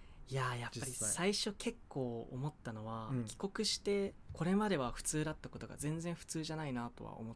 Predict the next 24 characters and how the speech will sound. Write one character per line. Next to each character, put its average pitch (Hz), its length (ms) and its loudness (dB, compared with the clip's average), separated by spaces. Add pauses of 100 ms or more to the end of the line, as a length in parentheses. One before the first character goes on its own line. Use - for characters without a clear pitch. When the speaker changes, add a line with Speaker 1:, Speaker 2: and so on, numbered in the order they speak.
Speaker 1:
た 123 80 -12
か - 140 -12
な。 110 240 -8 (380)
と 165 60 -4
い 170 140 2
う - 20 0
の 131 80 2
も、 120 60 2
Speaker 2:
あ 117 400 0
ー。 - 20 -6
Speaker 1:
そ 113 240 0
う 113 60 -4
そ - 240 -4
う。 - 20 -8 (720)
結 - 140 -16 (100)
構、 131 320 0 (500)
な 156 80 -4
ん 156 60 -4
と 117 140 -10
い 117 100 -6
う 113 60 -6
の 113 80 -10
か - 160 -12
な。 113 80 -10